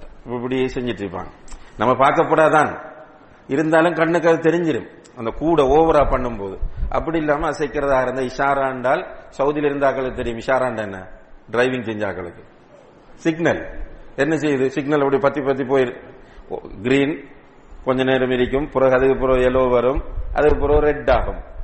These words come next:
இதுதான் இஷாரா. அப்ப மெதுவா அசையுங்க, அசைக்கிறார்கள், கடுமையாக போட்டு அசைக்காமல். ரைட்? இப்ப அத்தஹியாத்தை பூரணமாக ஓதிட்டு சலவாத்து சொல்லிட்டு அதுக்கு பிறகு ரசூலுல்லாஹி அலைஹி வஸல்லம் அவர்கள் கேட்ட துஆக்கள் வருது அத்தஹியாத்துல, அதை ஓதுங்க.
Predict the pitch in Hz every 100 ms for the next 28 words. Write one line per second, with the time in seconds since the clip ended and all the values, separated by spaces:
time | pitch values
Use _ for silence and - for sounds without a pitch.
0 | - - 180 170 160 143 113 98 90 -
1 | - - - 120 147 147 160 180 147 123
2 | 120 92 90 90 107 90 90 87 - -
3 | - - - - - - - - - -
4 | - - 135 139 135 123 123 110 123 147
5 | 214 - - - - 123 135 113 107 95
6 | 95 95 - - - 151 175 - - -
7 | - - - 160 165 165 - 185 170 156
8 | 160 127 156 147 143 139 131 127 123 123
9 | 175 151 131 131 117 117 110 110 180 165
10 | 160 156 - 135 135 120 110 147 208 -
11 | - - 180 180 170 165 151 151 143 131
12 | 123 - 175 - - 143 139 147 156 -
13 | 147 117 101 98 - 113 101 90 - 123
14 | 160 139 92 82